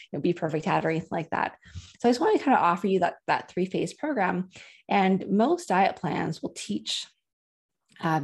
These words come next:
the, the, the do it phase, or they'll teach some aspect of it. I mean, there's lots of healthy nutrition programs out there. There's some really unhealthy ones, but there's lots of healthy ones too.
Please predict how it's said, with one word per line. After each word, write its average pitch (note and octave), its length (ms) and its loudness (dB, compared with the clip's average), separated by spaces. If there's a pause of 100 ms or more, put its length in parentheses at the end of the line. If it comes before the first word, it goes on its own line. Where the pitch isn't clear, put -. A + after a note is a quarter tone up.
the, F3 140 0
the, - 180 -2
the E3+ 200 2
do E3+ 160 4
it D3+ 120 -2
phase, - 240 -4
or D#3 160 2
they'll E3 160 0
teach - 420 -2
some G3+ 240 4
aspect - 400 -2
of D#3+ 120 -6
it. - 140 0
I - 40 -6
mean, A#3 320 2
there's B3 240 2
lots C4 340 0
of A3+ 80 -6
healthy D#3 560 -2 (380)
nutrition E3 380 0
programs E3 460 2
out - 240 2
there. B3 280 2
There's - 180 -2
some D#3 140 -4
really D3 240 -4
unhealthy A3 480 -2
ones, C#4+ 220 -2
but - 100 -10
there's C#4 100 0
lots E4+ 160 0
of C#4 80 -10
healthy G3 340 -2
ones E3+ 300 -2
too. - 340 -4